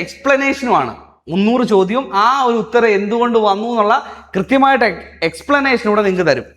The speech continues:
ഓക്കെ, അങ്ങനെ അത് തന്നെ നമുക്ക് എന്താണ് മൂവായിരം ചോദ്യങ്ങൾ പഠിക്കാൻ പറ്റും ആ റാങ്ക് ഫയലിൽ നിന്ന് തന്നെ. ഓക്കെ, ഓരോ മൊഡ്യൂളിൽ നിന്ന് മാക്സിമം ചോദ്യങ്ങൾ ഉൾപ്പെടുത്തിയിട്ടുണ്ട്. നിങ്ങൾക്ക് പുതിയ ടൈപ്പ് ചോദ്യങ്ങളൊക്കെ, സ്റ്റേറ്റ്മെന്റ് ടൈപ്പ് ചോദ്യങ്ങളെല്ലാം ഉൾപ്പെടുത്തിയ ഒരു റാങ്ക് ഫയലാണ്.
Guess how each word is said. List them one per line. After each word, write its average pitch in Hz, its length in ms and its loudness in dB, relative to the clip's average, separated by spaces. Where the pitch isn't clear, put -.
ഓക്കെ, 175 180 0
അങ്ങനെ 240 200 0
അത് 190 160 0
തന്നെ 294 220 2
നമുക്ക് 254 240 0
എന്താണ് 214 260 0
മൂവായിരം 226 540 4
ചോദ്യങ്ങൾ 196 400 4
പഠിക്കാൻ 156 320 0
പറ്റും 113 220 -6
ആ - 20 6
റാങ്ക് 170 280 -2
ഫയലിൽ 156 260 0
നിന്ന് 143 160 -6
തന്നെ. 104 180 -10
ഓക്കെ, 151 140 -4
ഓരോ 214 160 4
മൊഡ്യൂളിൽ 226 320 2
നിന്ന് 208 220 -4
മാക്സിമം 214 440 -6
ചോദ്യങ്ങൾ 180 380 0
ഉൾപ്പെടുത്തിയിട്ടുണ്ട്. 160 680 0
നിങ്ങൾക്ക് 160 300 2
പുതിയ 165 180 2
ടൈപ്പ് 175 280 0
ചോദ്യങ്ങളൊക്കെ, 175 580 0
സ്റ്റേറ്റ്മെന്റ് 175 520 0
ടൈപ്പ് 175 220 0
ചോദ്യങ്ങളെല്ലാം 185 540 2
ഉൾപ്പെടുത്തിയ 180 440 -2
ഒരു 160 180 -4
റാങ്ക് 160 260 -2
ഫയലാണ്. 175 360 0